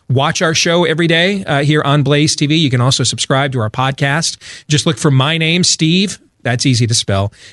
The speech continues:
Deace, not so much, though. Uh, it's a D E A C E. Steve Deace. Search for that on iTunes, Google Play, Stitcher, et cetera. You can also search for us on Facebook. Search our YouTube channel as well. If you want to get some highlight clips of our Blaze T V show,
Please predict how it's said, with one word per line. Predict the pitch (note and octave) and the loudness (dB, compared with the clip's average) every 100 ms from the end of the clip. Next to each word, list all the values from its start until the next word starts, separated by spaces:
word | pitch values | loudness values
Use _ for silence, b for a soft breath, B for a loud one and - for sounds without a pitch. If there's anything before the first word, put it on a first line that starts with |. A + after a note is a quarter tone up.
| - | -4
Deace, | B2 F#3 G#3+ - - | 0 0 0 -2 -2
not | E3 E3+ | -4 -2
so | - E3+ | -2 -2
much, | D#3+ C3+ - | 0 0 -2
though. | G#2+ E2 - - | -4 -6 -10 -4
Uh, | A2+ - | -4 0
it's | C3+ | -2
a | D#3 | 0
D | A#2 D3+ F#3 F#3+ | 0 2 2 0
E | F#3+ F#3+ | -2 0
A | C3+ C3+ | 0 0
C | C3+ - | 0 0
E. | D#3 A2+ G2 G2 B B - | -2 -2 -6 -8 B B -6
Steve | - F3+ | -2 -2
Deace. | D3 D3 C#3 | 0 0 0
Search | - E3 F3+ - | -2 -2 -2 -2
for | F#3+ | -2
that | D#3+ C3+ C#3+ - | 0 0 -2 -2
on | A#2+ A2 | -2 -2
iTunes, | B2+ C#3 C#3 D3+ C#3+ C#3+ C3 - | -2 -4 -4 -2 0 2 0 -2
Google | C#3+ C3+ C3+ | -2 -2 -2
Play, | D3 C#3+ C#3+ C#3+ B B | -2 -2 0 -2 B B
Stitcher, | - - D#3+ - D#3 C#3+ D3 | -4 -2 -2 0 2 2 0
et | B2+ | 0
cetera. | - E3 D#3+ D3+ | 0 0 2 2
You | C#3 | 2
can | B2 | 2
also | B2+ C3 C3+ | 2 2 2
search | B2 C3 B2 | 0 -2 -2
for | - B2 | 0 0
us | A#2+ | 0
on | G2+ A2 | -2 -2
Facebook. | E3 F3 - F#3 F3+ F3+ B B B | 0 0 0 2 0 0 B B B
Search | - - C#3+ A#2+ | -4 -2 0 0
our | |
YouTube | A#2 D3+ E3+ F3 D#3+ | 2 2 2 0 0
channel | - D#3+ D#3+ D3+ | 0 0 2 2
as | B2+ | 2
well. | D#3 D#3 D#3+ | 2 2 2
If | B2 | 2
you | |
want | B2 | 2
to | B2 | 2
get | B2 | -2
some | A#2 | -4
highlight | G#2 C#3+ D#3 D3+ | -2 0 0 0
clips | E3+ C#3 | 0 0
of | D3+ | 2
our | C#3+ | 2
Blaze | C#3+ D3+ C#3+ | 2 0 0
T | D3+ | 0
V | D3 | 0
show, | C#3+ D3 C#3+ C#3 | 0 0 0 0